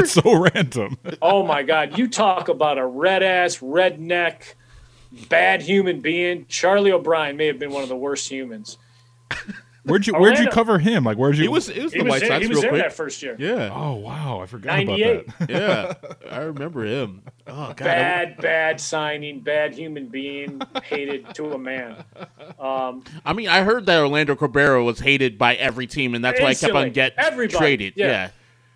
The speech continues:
Speaker 2: Yeah, a bad, bad human being. Kenny Lofton, uh, he was great if you were a T V guy. Awful for us.
Speaker 1: <laughs>
Speaker 2: I actually got along really well with Albert. I loved Albert Bell. I mean, um,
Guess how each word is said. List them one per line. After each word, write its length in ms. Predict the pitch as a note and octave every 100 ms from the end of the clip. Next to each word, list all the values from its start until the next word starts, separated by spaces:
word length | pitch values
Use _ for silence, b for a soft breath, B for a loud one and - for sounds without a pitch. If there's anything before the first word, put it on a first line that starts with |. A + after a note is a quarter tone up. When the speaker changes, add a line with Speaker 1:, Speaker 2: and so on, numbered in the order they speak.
| -
Speaker 2:
Yeah, 220 | B3 G3 -
a 100 | G3
bad, 480 | E3 B3+ A#3 F#3 - _ -
bad 240 | G#3 G3 D#3+
human 280 | F3 D3+
being. 300 | B2+ B2+ A#2+ - b b b -
Kenny 200 | A3+ A3
Lofton, 840 | F#3+ G3 G3 G3 F#3+ G3 F#3+ F3+ - _ _ _ _ _ _ _ _ _ _ _ -
uh, 280 | E3 D#3+ D#3
he 100 | F#3
was 120 | D#3
great 260 | D#3 G3+ E3+
if 120 | E3+
you 80 | F3
were 80 |
a 60 | D#3+
T 220 | - D#3+
V 180 | D3+ D3+
guy. 360 | C3+ C3 B2+ C3 -
Awful 400 | D3 D3 C3+ D3
for 260 | A#2 C3 B2+
us. 540 | B2+ B2+ C3 B2 B2+ D3 - -
Speaker 1:
<laughs> 220 | - D#3+
Speaker 2:
I 200 | F#3 D4+
actually 320 | B3+ - F3
got 160 | F3+ E3
along 300 | E3 E3+ D3+
really 260 | D#3 D3+
well 240 | C#3+ D3+ C3+
with 80 |
Albert. 340 | B2+ C3 A2+ A2
I 80 | C#3
loved 300 | C#3+ C#3+ A#2+
Albert 320 | A#2 A2 G#2
Bell. 240 | A2+ G#2 _ -
I 60 | A#2+
mean, 340 | A#2 A2+ A2 _ _ _ _ B2+
um, 380 | A#2+ A2+ A2